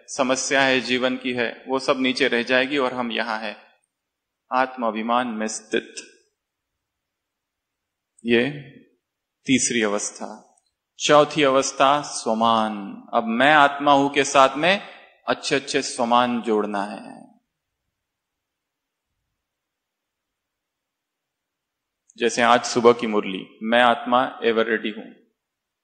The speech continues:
अर्थात हर घड़ी अंतिम घड़ी slogan आज का। "मैं आत्मा त्रिकालदर्शी हूं",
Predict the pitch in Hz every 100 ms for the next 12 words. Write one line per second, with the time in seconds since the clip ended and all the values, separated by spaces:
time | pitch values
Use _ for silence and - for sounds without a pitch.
0 | _ _ - 127 - 139 139 - 131 123
1 | 160 143 175 - 123 120 127 110 113 107
2 | 98 - - 117 104 104 101 98 - 113
3 | 98 - - - 123 127 123 139 143 151
4 | 165 - - - 120 123 123 120 104 123
5 | 120 131 113 104 110 -